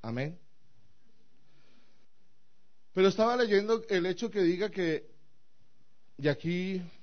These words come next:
quiero decir esto, el hecho de que la Biblia diga que no es bueno que el hombre esté solo, no significa, hermano y hermana, que usted tenga que salir a casarse con el primero que encuentre.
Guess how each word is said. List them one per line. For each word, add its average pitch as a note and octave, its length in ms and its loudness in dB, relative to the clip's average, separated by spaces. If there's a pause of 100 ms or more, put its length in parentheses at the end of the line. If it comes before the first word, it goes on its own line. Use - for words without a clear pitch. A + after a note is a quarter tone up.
(2250)
quiero D3+ 180 6
decir C#3+ 300 4
esto, C3+ 360 0 (440)
el D3+ 100 2
hecho E3 180 4
de G3+ 120 4
que F#3 100 -2
la D3 120 4
Biblia D#3+ 260 2
diga F3 280 2
que C#3+ 280 -4 (100)
no D3 240 2
es D#3 140 0
bueno D#3+ 240 0
que D#3 100 -4
el C3 80 0
hombre B2+ 240 -2
esté C#3 180 -6
solo, B2 380 -6 (1800)
no F3+ 300 6
significa, F#3+ 720 2
hermano C#3 380 0
y D3 100 4
hermana, C3+ 500 0 (1120)
que - 80 -6
usted C#3+ 180 4
tenga D#3 320 0
que D#3 140 0
salir C3 300 2
a C#3+ 60 0
casarse B2+ 500 -4
con B2 200 -2
el A#2 120 -2
primero C3+ 440 -4
que C3 120 -4
encuentre. C3+ 420 -6